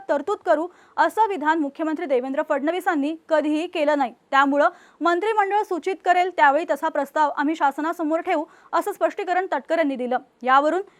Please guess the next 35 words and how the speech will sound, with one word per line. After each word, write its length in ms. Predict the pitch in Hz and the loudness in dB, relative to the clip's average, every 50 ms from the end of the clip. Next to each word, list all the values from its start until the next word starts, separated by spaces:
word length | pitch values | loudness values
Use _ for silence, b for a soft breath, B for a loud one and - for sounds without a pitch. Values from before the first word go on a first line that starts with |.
| b b | b b
निवडणुकीपूर्वी 840 | b 302 349 339 440 466 440 466 453 440 453 415 392 359 339 359 381 | b -2 0 0 0 0 0 -2 -2 -2 -2 0 -2 -2 -4 -2 0
लाडकी 340 | 370 320 262 254 262 - 349 | 2 2 2 2 0 -2 -2
असलेली 340 | 381 392 381 359 349 320 370 | -4 -2 -2 -2 -4 -4 -2
बहीण 300 | 320 339 339 381 381 302 - - | -2 -2 -2 0 -2 -2 -2 0
आता 280 | - 254 - 302 330 359 | -2 2 4 4 4 4
सावत्र 440 | - - 262 240 277 320 - 440 466 | 4 2 2 2 2 0 0 -2 -2
कशी 220 | - 427 - 427 | -2 -2 -2 0
झाली, 280 | 330 381 370 311 311 339 - b b b b b | 2 2 2 2 0 -4 -8 b b b b b
असे 260 | - - 339 440 466 | 0 0 0 0 -4
प्रश्न 300 | - 392 381 349 - 392 | -4 -4 -6 -6 -6 -6
विचारून 360 | 403 370 - 349 302 311 330 | -6 -4 -4 -2 -2 -2 -2
विरोधकांनी 640 | 349 302 269 285 302 320 320 359 359 294 269 294 339 339 _ - | -2 -2 -2 -2 -2 0 0 0 0 0 0 -2 -4 -6 _ -2
हल्लाबोल 420 | 349 320 320 311 302 247 247 247 | -2 2 4 4 4 4 4 0
केला 240 | 240 285 285 277 262 - _ _ - | 0 0 0 0 0 -2 _ _ -6
आणि 160 | - 247 247 | -4 -4 -4
सरकार 420 | 262 - 311 269 277 370 359 294 320 320 b b b b | -2 -2 -2 0 4 6 6 6 6 4 b b b b
महिलांची 500 | b 359 359 392 403 403 403 392 370 415 427 - | b 2 2 4 4 4 2 2 2 -2 -2 0
फसवणूक 440 | 381 359 - 370 359 359 381 320 | -2 -2 -2 -2 -4 -4 -4 -2
करत 200 | - 294 302 339 | -2 -2 0 0
असल्याची 300 | 339 320 - 320 311 320 | 0 -2 -2 -4 -6 -6
टीका 340 | 339 - 349 285 254 269 269 - - - | -6 -6 -4 0 2 2 2 0 -2 -6
व्हायला 300 | 262 262 277 240 233 247 | -4 -2 -2 -2 -2 -2
सुरुवात 320 | 311 - 359 320 294 269 247 208 | -4 -4 -2 2 2 2 2 2
झाली. 200 | 202 254 240 226 202 - - - | -2 -6 -6 -6 -8 -10 -10 -2
जाहीरनाम्याचा 680 | 233 330 311 311 339 415 415 453 440 440 440 415 - 440 | 4 4 4 4 4 2 0 2 2 4 2 2 2 2
उल्लेख 300 | 453 392 311 277 285 339 370 - | 0 0 2 2 0 0 0 0
करून 240 | 330 311 330 349 | -2 0 0 0
मंत्री 260 | 349 302 269 254 269 330 | -2 -2 -2 -2 -4 -2
तटकरे 360 | - 320 277 - - 330 370 | -2 -2 -2 0 0 0 2
यांनी 220 | 359 294 254 294 | 2 0 -2 -4
पाच 340 | 302 _ - 277 277 381 381 | -2 _ 4 4 4 4 4
वर्षांचा 440 | 392 403 392 381 392 359 359 381 403 | 0 -2 -2 -2 -2 -2 0 0 0
उल्लेख 280 | 349 320 285 277 277 269 - | 0 0 0 -2 -2 -2 -2
केलाय. 200 | 277 285 254 214 - _ _ | -2 -2 -2 -2 -4 _ _
त्यामुळं 380 | - 277 285 294 294 302 285 | 0 2 2 2 2 2 2